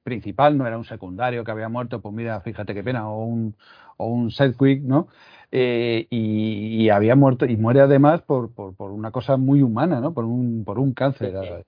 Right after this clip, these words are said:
Speaker 2: sí.
Speaker 1: Y eso fue lo, es lo que decías antes, ¿no? Le dio el trasfondo ese sentimental a, a esta obra. Y estamos hablando de, joder, de hace casi treinta años.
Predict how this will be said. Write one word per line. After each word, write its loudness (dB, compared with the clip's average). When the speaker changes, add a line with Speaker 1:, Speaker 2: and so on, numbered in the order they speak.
Speaker 2:
sí. -14
Speaker 1:
Y -8
eso 0
fue 6
lo, 2
es -4
lo 0
que 4
decías 0
antes, -10
¿no? -10
Le -4
dio 0
el -2
trasfondo 2
ese -2
sentimental -6
a, -10
a -6
esta -10
obra. -12
Y -6
estamos -8
hablando -2
de, -2
joder, -10
de -12
hace -12
casi -8
treinta -6
años. -10